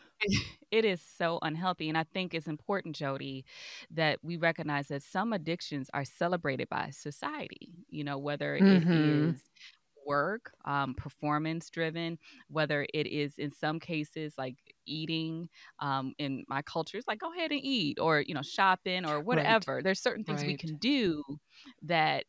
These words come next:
Speaker 1: is still, is, is us running from whatever we need to deal with. And at least my case, I can't, you know, speak for everybody.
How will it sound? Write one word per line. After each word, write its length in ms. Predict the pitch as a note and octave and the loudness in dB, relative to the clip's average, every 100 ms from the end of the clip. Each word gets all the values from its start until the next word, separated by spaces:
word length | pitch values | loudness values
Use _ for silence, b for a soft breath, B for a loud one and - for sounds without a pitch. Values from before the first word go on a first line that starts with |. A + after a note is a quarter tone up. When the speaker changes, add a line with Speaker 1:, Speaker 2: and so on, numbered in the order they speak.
| - | 0
Speaker 1:
is 140 | G#3 | 0
still, 500 | - - F4+ D4 C#4 C#4+ _ - | 0 0 2 2 2 -2 _ 2
is, 180 | A3 A3 | 2 4
is 160 | - A#3 | 2 4
us 180 | A3 G3+ | 2 2
running 360 | G3 A3 G3+ D#3 | 2 2 0 -4
from 340 | - C3 C3 - | -2 -2 -4 -8
whatever 360 | C#3 D#3 E3 D#3 | -2 2 2 0
we 180 | D3 D3+ | -6 -4
need 220 | D3 C#3+ | -2 -4
to 100 | - | -8
deal 240 | C#3 D#3+ D3 | -2 -2 0
with. 140 | A#2+ | -2
And 140 | C#3 C#3+ | -2 -4
at 60 | D#3+ | -2
least 180 | F3+ D#3+ | -4 0
my 160 | D3 C#3 | 0 0
case, 380 | - - - - | -4 -14 -14 -12
I 80 | C#3+ | -10
can't, 260 | - C#3 - | -4 -4 -2
you 100 | D3+ | -6
know, 60 | |
speak 260 | C3+ - D3+ | -6 -8 -6
for 120 | D3+ | -2
everybody. 640 | C#3+ C#3 C3 C3 A#2+ B2+ | -2 -2 -4 -2 -4 -8